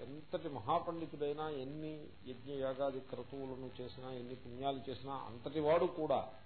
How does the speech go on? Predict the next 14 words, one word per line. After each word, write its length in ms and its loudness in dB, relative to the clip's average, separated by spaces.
ఆత్మస్వరూపం 800 -4
తెలియ 320 -4
మిగిలి 320 -4
ఉన్నంత 420 -4
కాలము 580 -4
ఒక 400 -2
వెలితి, 880 -4
లోటు, 840 -4
భయము 520 -4
ఇవన్నీ 300 -8
ఉండి 260 -4
తీరుతుంది. 720 -10
అది 140 -8
పోవు. 360 -6